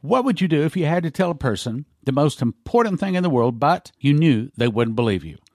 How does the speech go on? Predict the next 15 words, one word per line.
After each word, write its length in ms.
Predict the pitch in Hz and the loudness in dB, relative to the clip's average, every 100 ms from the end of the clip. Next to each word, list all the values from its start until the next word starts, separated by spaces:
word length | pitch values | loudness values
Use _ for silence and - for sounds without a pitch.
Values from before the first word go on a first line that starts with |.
| _ | _
But 200 | 104 113 | -6 -2
what 180 | 107 160 | 0 0
is 300 | 247 226 160 | 2 0 0
the 100 | 131 | -4
most 240 | 127 127 | -2 -4
important 420 | 120 107 123 98 - | -6 -4 -4 -4 -6
thing 180 | 107 | -2
in 80 | 101 | -2
the 60 | 104 | 2
world 360 | 156 107 117 | 2 2 -2
to 100 | - | -8
tell 220 | 104 104 117 | -8 -4 -4
a 60 | |
person? 400 | - 190 - - _ _ _ _ | -2 -4 -4 -12 _ _ _ _
Well, 200 | 143 143 | -6 -6